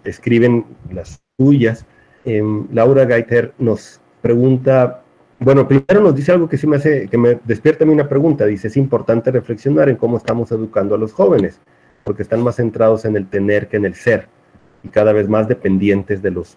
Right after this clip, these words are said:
padres". Y pone algo que me parece interesante, eh,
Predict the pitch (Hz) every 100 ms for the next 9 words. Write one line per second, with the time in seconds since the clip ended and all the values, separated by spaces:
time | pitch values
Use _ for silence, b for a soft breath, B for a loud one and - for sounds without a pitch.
0 | - 104 98 90 80 - _ _ _ 135
1 | - 135 160 151 156 143 127 117 - 113
2 | 117 117 107 98 98 101 - 107